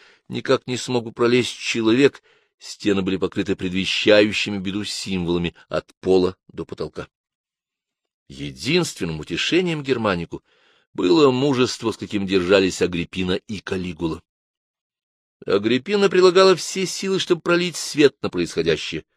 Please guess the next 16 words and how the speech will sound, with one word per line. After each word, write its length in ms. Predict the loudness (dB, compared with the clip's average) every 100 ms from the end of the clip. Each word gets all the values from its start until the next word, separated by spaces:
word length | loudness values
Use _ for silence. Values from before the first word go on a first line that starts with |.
| _ _ _
а 200 | 4 4
Калигула 720 | 6 4 4 2 2 4 4
заявил, 380 | 2 0 0 -2
что 200 | 0 -2
он 100 | -2 -12 _
не 240 | -2 2 4
боится 640 | 6 6 4 -2 -4 -2
ведьмы. 460 | 2 2 0 -8 -12 _ _ _ _ _ _ _ _ _ _ _ _ _ _ _ _ -20 -20 -16
Ведьмы 400 | -2 2 2 0
ничего 300 | -2 0 2
не 80 | 4
могут 260 | 4 2 0
сделать 480 | 4 6 8 6
правнуку 640 | 2 4 6 6 2 -2 2
божественного 720 | 2 2 -2 -4 -4 2 2
Августа. 380 | 2 -6 -10